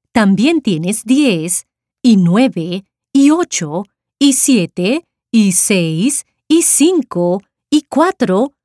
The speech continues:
y tres, y dos, y uno. Y cuando te despiertas el día que cumples once años, esperas sentirte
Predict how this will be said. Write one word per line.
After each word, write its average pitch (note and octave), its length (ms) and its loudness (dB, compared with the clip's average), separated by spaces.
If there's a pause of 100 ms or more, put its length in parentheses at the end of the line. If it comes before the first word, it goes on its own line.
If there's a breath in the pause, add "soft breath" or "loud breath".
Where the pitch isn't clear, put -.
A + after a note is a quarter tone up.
(200)
y D4+ 140 2
tres, G4+ 520 -2 (320)
y A3+ 220 2
dos, C#4 480 0 (240)
y C#4 180 4
uno. F3 460 -2 (960)
Y C4 100 4
cuando F#3 320 0
te F3 140 -4
despiertas B3 800 -2
el D#3+ 160 -4
día A#3 280 0
que E3 160 -10
cumples B3 560 0
once A3+ 400 0
años, C4+ 460 0 (380)
esperas G#4 440 -2
sentirte B3+ 760 0